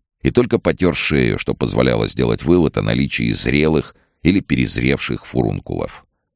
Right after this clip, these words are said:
Похороны. Я водил вас уже на столько кладбищ,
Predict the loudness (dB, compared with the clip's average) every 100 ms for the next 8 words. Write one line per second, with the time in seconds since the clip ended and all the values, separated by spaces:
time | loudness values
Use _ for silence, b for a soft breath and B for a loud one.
0 | _ _ _ _ _ _ 0 0 0 -6
1 | -6 -10 -14 _ _ _ _ _ _ 0
2 | 2 2 4 2 4 2 0 -2 -2 0
3 | 0 0 0 0 -4 -4 -2 -2 -4 -8
4 | -8 -10